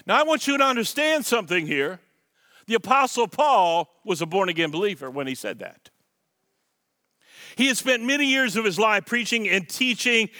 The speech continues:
and planting churches and serving the Lord and contending for the faith.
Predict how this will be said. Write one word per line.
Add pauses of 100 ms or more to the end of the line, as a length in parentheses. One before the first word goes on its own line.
and
planting
churches (160)
and
serving
the
Lord (160)
and
contending
for
the
faith.